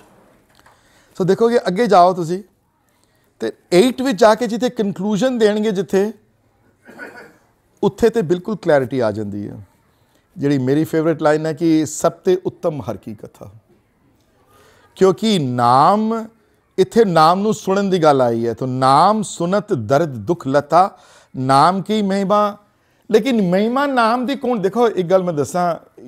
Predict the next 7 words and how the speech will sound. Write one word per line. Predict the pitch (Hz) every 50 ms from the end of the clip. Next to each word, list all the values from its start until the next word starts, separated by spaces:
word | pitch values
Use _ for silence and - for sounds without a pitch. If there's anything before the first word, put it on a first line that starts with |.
| 170
you | 175 170
know, | 175 180 190 185 175 - - _ _ - -
let's | 165 185 208 190 - - - -
take | 196 202 196 - 208
a | 175
diamond | 127 113 123 123 127 139 147 156 151
though, | 135 120 123 123 120 117